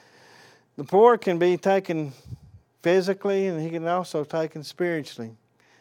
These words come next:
And when we see somebody in need, in whatever s-, case, in the physical sense or in the spiritual, he disperses abroad because he wants to help. That's, that's a sign of a making of a good man.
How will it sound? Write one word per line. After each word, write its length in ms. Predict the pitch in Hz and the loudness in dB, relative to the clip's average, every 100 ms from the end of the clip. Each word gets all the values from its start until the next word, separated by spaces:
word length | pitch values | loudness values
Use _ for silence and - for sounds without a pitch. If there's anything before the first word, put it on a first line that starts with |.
| _ _ _ _ _ _ _ _ | _ _ _ _ _ _ _ _
And 520 | 135 147 156 151 147 156 62 62 | -4 -2 0 0 -2 -8 -16 -6
when 280 | 175 208 | -2 2
we 140 | 214 220 | 2 2
see 300 | - 202 202 | 2 0 0
somebody 520 | - 190 185 175 170 | -2 0 2 2 0
in 100 | 165 | -2
need, 260 | 170 180 175 | 0 0 -2
in 160 | 160 | 0
whatever 400 | 165 175 180 170 | 0 2 0 -2
s-, 180 | 147 - _ _ | -6 -14 _ _
case, 480 | - 165 170 165 - | -4 -2 -2 -4 -10
in 80 | 147 | -12
the 60 | 127 | -6
physical 400 | 160 165 151 143 | -4 -4 -6 -10
sense 520 | - 165 170 165 - | -6 -4 -4 -6 -6
or 160 | 127 | -4
in 160 | 139 135 | -4 -8
the 60 | 123 | -12
spiritual, 600 | - 170 165 - 156 147 139 _ _ _ _ _ _ _ _ _ _ _ _ _ _ _ _ - | -6 -4 -4 -6 -10 -10 -20 _ _ _ _ _ _ _ _ _ _ _ _ _ _ _ _ -2
he 140 | 175 | -2
disperses 720 | 151 - - 170 151 - 139 | -2 -4 0 2 2 -6 -12
abroad 520 | 135 139 151 135 120 | -8 -2 0 0 -2
because 300 | 123 120 131 | -6 -10 -10
he 80 | 135 | -8
wants 260 | 135 147 - | -8 -10 -10
to 100 | 123 | -14
help. 340 | 135 143 117 | -8 -6 -6
That's, 280 | 123 147 - | -6 -10 -12
that's 260 | - 156 - | -10 -10 -10
a 40 | |
sign 520 | - 160 160 156 143 | -10 -6 -4 -4 -6
of 100 | 135 | -8
a 60 | 127 | -8
making 400 | 139 160 156 135 | -6 -6 -6 -8
of 120 | 127 | -10
a 40 | 123 | -8
good 240 | 131 123 | -8 -8
man. 340 | 139 139 113 | -10 -10 -12